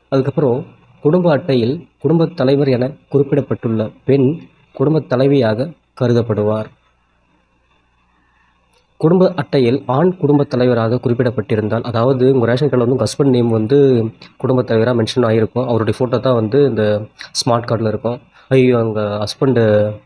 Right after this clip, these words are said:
ஹஸ்பண்ட் தான் குடும்ப, குடும்ப தலைவரா இருக்கார், நம்மளுக்கு வராது அப்படின்னு நினைக்க வேண்டாம். இந்த ரேஷன் கார்டுல உங்க பேர் இருந்து அது ஆண் குடும்ப தலைவரா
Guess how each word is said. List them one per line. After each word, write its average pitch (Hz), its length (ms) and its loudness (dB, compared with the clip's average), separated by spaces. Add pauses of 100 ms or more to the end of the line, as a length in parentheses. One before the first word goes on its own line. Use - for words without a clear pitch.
(180)
ஹஸ்பண்ட் - 280 -4
தான் 127 100 2
குடும்ப, 120 280 0
குடும்ப 120 220 -2
தலைவரா 113 280 0
இருக்கார், 107 280 -2
நம்மளுக்கு 107 200 -2
வராது 117 300 0
அப்படின்னு 110 200 -2
நினைக்க 107 200 -2
வேண்டாம். 104 340 -4 (2000)
இந்த 117 160 -2
ரேஷன் 135 380 0
கார்டுல 123 300 0
உங்க 120 120 0
பேர் 127 300 0
இருந்து 120 440 -2 (1400)
அது 123 200 0
ஆண் 139 400 -2
குடும்ப 131 260 0
தலைவரா 120 540 0